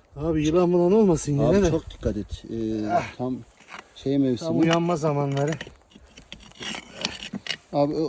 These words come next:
Speaker 2: onları al hepsini. Yılan ilk uyardığında
Speaker 1: Ay.
Speaker 2: kaçmaz arkadaşlar, bilginiz olsun. Hocam üstüne bastığını da çıkart ya. O değil, o değil. Bak o arkadakini çıkart.
Speaker 1: Şunu
Speaker 2: Ha?
Speaker 1: mu?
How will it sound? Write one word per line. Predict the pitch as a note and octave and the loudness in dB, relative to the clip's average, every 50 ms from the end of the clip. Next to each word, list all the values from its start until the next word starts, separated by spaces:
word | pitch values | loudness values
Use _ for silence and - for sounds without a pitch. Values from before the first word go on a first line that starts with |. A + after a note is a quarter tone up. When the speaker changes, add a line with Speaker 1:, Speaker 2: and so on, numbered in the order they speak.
| D#3 F3 | 0 0
Speaker 2:
onları | F3+ F3 D#3+ D#3+ | 2 2 2 4
al | E3 D#3 C#3 A#2+ | 2 2 2 0
hepsini. | A#2 - - - A#2+ A#2+ C3 C#3 - - - - - - - - - - - - - - - - - - - - - - - - - - - - _ - - _ - - - - - - | -2 -4 -6 -8 -6 -6 -6 -6 -8 -10 -4 -4 -4 -4 -4 -2 0 0 0 0 -2 -6 -8 -10 -10 -14 -20 -20 -14 -14 -14 -14 -14 -18 -20 -20 _ -20 -20 _ -20 -20 -20 -20 -16 -12
Yılan | B2 A#2 C#3+ D3+ F3+ F#3 G3 - | -6 -2 2 4 4 4 4 4
ilk | F3+ G3 G#3 - - | 2 0 0 0 4
uyardığında | G3 F#3 F3 E3+ D#3+ E3 E3+ F3 F3 | 6 6 6 6 4 2 2 4 2
Speaker 1:
Ay. | G3 | 2
Speaker 2:
kaçmaz | F#3 - F#3 F3+ D#3+ - - F3+ D3+ B2 | 2 2 0 0 0 0 0 0 2 2
arkadaşlar, | C3 B2 - C#3+ B2 B2 G#2+ - B2+ A#2 A2+ | 0 -2 -2 -4 -6 -6 -6 -6 -8 -4 -2
bilginiz | B2+ C3+ C3 C#3 C#3 C3+ B2 C#3+ | -2 0 2 2 2 2 0 0
olsun. | D3+ C#3 - - C3+ - - - - _ _ _ - - - _ | -2 -4 -4 -8 -8 -8 -10 -16 -20 _ _ _ -20 -20 -14 _
Hocam | - F#3 F3+ G3+ F#3+ G3+ | 0 2 4 4 4 4
üstüne | G#3 F#3 - A3 G#3+ G3+ | 0 0 0 2 2 6
bastığını | G3+ G#3 F3 - - G#3 G3 | 6 6 4 4 2 2 2
da | F#3 | 2
çıkart | - - - - D3 B2 - - | 2 0 -2 0 -2 -2 0 -2
ya. | C3 B2 C3 C3 - - - | -2 -2 -2 -4 -12 -12 -4
O | E3+ E3+ E3+ | 0 0 4
değil, | F3 F#3+ E3+ D#3+ | 4 4 6 4
o | D3+ C3+ | 4 2
değil. | C#3 B2+ A#2+ - _ - _ _ _ _ | 0 -4 -4 -10 _ -20 _ _ _ _
Bak | D#3 D3+ D3+ F3 | 0 0 2 2
o | F3 E3+ - - _ _ - C3 - _ - | 0 0 -2 -4 _ _ -20 -20 -20 _ 2
arkadakini | D#3+ D#3+ D#3 - F3+ E3 F3 - F3 F3 F3 | 2 2 4 2 2 2 2 4 4 2 2
çıkart. | - - - D3 C3+ | 2 0 -4 -4 -2
Speaker 1:
Şunu | - E3 F#3+ | 0 0 0
Speaker 2:
Ha? | F#3 | 2
Speaker 1:
mu? | F3+ D#3 | 2 0